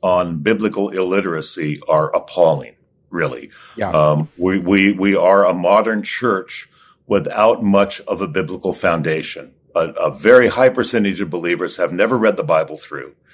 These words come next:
Speaker 1: do not on a regular basis read and study it. And look, I'm not talking about scholastics here. I'm talking about reading. Like you and I were talking about books, okay?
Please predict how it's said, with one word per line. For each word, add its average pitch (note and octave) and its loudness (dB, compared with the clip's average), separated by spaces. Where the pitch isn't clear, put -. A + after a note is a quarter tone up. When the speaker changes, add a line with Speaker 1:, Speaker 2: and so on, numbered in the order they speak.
Speaker 1:
do G#2+ 0
not A2+ 4
on G#2 2
a F#2 0
regular F#2+ 0
basis E2+ -6
read F#2 -4
and E2+ -6
study G2 2
it. D#2+ -2
And C#3 0
look, A3+ 2
I'm A#3 0
not A#3 0
talking G#3 2
about G3 -2
scholastics G3+ -6
here. G#2 2
I'm D3 2
talking E3 2
about D#3+ 4
reading. F3+ 0
Like D#3 0
you G3 0
and F#3+ 0
I F3 4
were E3 0
talking D#3 -2
about C#3+ -2
books, B2 -6
okay? D3 -6